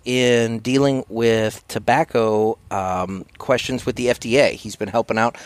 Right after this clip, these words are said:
a lot of manufacturers that are, that are dealing with all the F D A stuff, because there was some pretty big news that came down on Thursday of last week, and I have asked Frank if he would be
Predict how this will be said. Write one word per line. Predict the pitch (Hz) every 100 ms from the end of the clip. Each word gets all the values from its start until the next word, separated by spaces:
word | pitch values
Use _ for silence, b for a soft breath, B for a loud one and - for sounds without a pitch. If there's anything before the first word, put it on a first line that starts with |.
| B B -
a |
lot | 95 101 113
of | 120 117 -
manufacturers | 120 120 110 147 135 - 101 98 - b b b -
that | 107 104
are, | 101 104 90
that | 107
are | 104
dealing | 110 110 104
with | 101
all | 107
the | 101 98
F | 95
D | 104 113
A | 135
stuff, | - 90 -
because | - 110 107 101
there | 104 107
was | 101 110 113
some | - 113 101 - -
pretty | - 269
big | 208 190 147
news | 160 160 123
that | 117
came | - 127 117
down | 117 120 120 B B B -
on | 113 113 113
Thursday | 175 190 131 113
of | 95
last | 98 95 - -
week, | 95 101 - -
and | 107 110 110 107 104 107 101
I | 87
have | 101 98
asked | 98 -
Frank | - 101 117 -
if | 107
he | 110
would | 101 104
be | 101 101